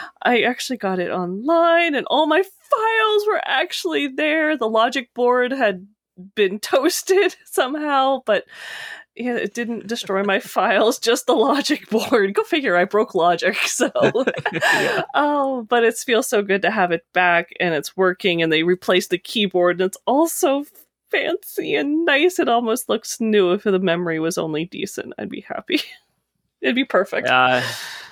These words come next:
Speaker 2: I honestly really hope that you're gonna get out of your jinxing cycle quite soon, <laughs> so that, so that you can just, uh, you know, don't break things and, uh, just get, uh, back into your groove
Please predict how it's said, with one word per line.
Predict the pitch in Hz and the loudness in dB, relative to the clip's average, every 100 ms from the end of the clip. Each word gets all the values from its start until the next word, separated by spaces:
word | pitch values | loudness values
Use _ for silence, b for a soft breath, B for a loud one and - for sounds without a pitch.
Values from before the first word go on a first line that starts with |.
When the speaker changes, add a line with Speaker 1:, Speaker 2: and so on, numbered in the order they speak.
| B B | B B
Speaker 2:
I | 131 131 | 0 2
honestly | 151 190 - 156 | 2 0 -2 -2
really | 147 151 139 | 0 0 0
hope | 139 143 | -2 -2
that | 135 | -4
you're | 123 123 | -2 -2
gonna | 123 127 | 0 0
get | 120 127 123 | 0 0 2
out | 135 135 | 2 2
of | 123 123 | -2 0
your | 127 | 0
jinxing | 117 131 127 127 131 127 120 | 0 0 0 0 -2 0 -2
cycle | - 139 143 135 127 120 - - | 0 -2 -2 -8 -8 -8 -10 -8
quite | - 139 131 | -2 0 0
soon, | - 135 139 | -2 0 -2
<laughs> | - - - - 196 | -6 -6 -4 0 0
so | - - | 0 0
that, | - 170 - - - 220 - - - | 0 -2 -4 -8 -4 -2 -2 -2 -4
so | - 196 | 0 -2
that | 147 139 | -2 -4
you | 143 | -2
can | 143 139 | -2 -2
just, | 139 139 - | 0 -2 0
uh, | 139 131 131 B B B B - | 2 2 0 B B B B -8
you | 117 151 143 | -4 0 2
know, | 143 127 B B B _ | 2 0 B B B _
don't | 202 208 | 0 2
break | 208 202 196 | 2 0 0
things | 208 175 180 170 | -2 0 -2 -2
and, | 156 | 0
uh, | 151 147 143 139 131 - | 2 2 2 0 -2 -6
just | 156 - | -8 -2
get, | 160 151 | -2 0
uh, | 147 | -2
back | 135 151 143 | 0 0 0
into | 151 156 | -6 -2
your | 151 143 | -2 -2
groove | 147 151 156 139 - 160 | 0 0 0 -4 -10 -8